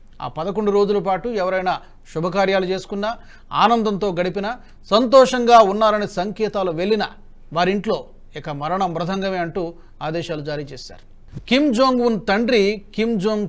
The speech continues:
టూ రెండు వేల పదకొండు డిసెంబర్ పదిహేడున గుండెపోటుతో మరణించాడు. మరణించే నాటికి ఆయన వయస్సు అరవై తొమ్మిది సంవత్సరాలు. అప్పటికే ఒక నియంతలా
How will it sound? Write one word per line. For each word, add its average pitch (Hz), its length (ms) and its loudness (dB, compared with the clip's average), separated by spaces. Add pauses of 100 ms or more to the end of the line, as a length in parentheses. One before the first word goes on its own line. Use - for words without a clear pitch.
(120)
టూ 196 200 0 (380)
రెండు 208 260 2
వేల 214 300 4
పదకొండు 214 680 -4
డిసెంబర్ 190 480 -4 (140)
పదిహేడున 202 520 0 (140)
గుండెపోటుతో 185 840 -6 (120)
మరణించాడు. 160 760 -10
మరణించే 233 440 6
నాటికి 214 320 0
ఆయన 202 260 2
వయస్సు 196 320 0
అరవై 180 320 0
తొమ్మిది 165 300 -4
సంవత్సరాలు. 151 440 -8 (420)
అప్పటికే 185 360 -4
ఒక 226 220 0
నియంతలా 185 580 -2